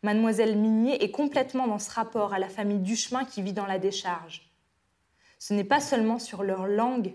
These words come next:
qu'elle voudrait apposer un sceau de bannissement. Finalement, derrière sa phrase, on pourrait presque entendre : « Tu vois bien, vous, les êtres qui ne sont pas vrais, qui existent à côté des gens normaux. »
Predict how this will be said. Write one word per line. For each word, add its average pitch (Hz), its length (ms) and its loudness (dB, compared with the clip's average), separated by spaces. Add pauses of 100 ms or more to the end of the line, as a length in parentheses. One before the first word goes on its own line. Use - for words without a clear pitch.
qu'elle 185 180 -4
voudrait 180 380 -6
apposer 208 580 -2
un 185 120 -8
sceau 220 220 -4
de 185 120 0
bannissement. 190 600 -6 (1600)
Finalement, 208 520 0
derrière 202 280 0
sa 208 160 -4
phrase, 262 440 0
on 208 100 0
pourrait 202 220 -4
presque 262 320 -4
entendre : « 190 560 -6 (760)
Tu - 120 -10
vois 208 180 2
bien, 359 260 4
vous, 277 400 2 (300)
les 208 200 2
êtres 247 220 4
qui - 120 -4
ne 208 80 2
sont 202 200 -4
pas 202 140 0
vrais, 214 400 -2 (140)
qui - 140 -4
existent 202 400 0
à 208 40 -2
côté 220 260 0
des 208 140 2
gens 208 160 0
normaux. » 214 500 0